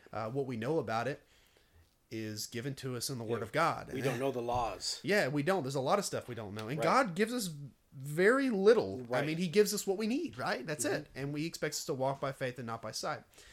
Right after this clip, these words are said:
Speaker 1: So let's talk about, uh, penal substitution in this verse. Finally getting to First Peter three eighteen. "For Christ also hath once suffered for sins."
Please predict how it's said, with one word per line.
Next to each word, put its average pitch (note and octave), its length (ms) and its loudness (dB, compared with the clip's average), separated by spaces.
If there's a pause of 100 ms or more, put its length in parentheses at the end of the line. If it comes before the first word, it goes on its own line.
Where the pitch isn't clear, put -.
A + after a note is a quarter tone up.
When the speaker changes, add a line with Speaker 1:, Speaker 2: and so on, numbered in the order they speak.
(380)
Speaker 1:
So G3+ 180 6
let's A3+ 160 4
talk A#3 260 6
about, F#3 480 6
uh, D3+ 160 2
penal F3+ 340 -6
substitution D#3 760 0
in C3 60 0
this C3 160 0
verse. A2+ 240 -2
Finally E3 360 4
getting C#3+ 300 0
to A#2+ 100 0
First C#3 300 -2
Peter A#2+ 200 -4
three A#2 240 -2
eighteen. G#2+ 400 -4 (440)
"For D#3 140 4
Christ E3+ 440 4
also E3 400 2
hath C#3 260 0
once C3+ 300 -2
suffered D#3 420 2
for F3 120 0
sins." G#2 560 -2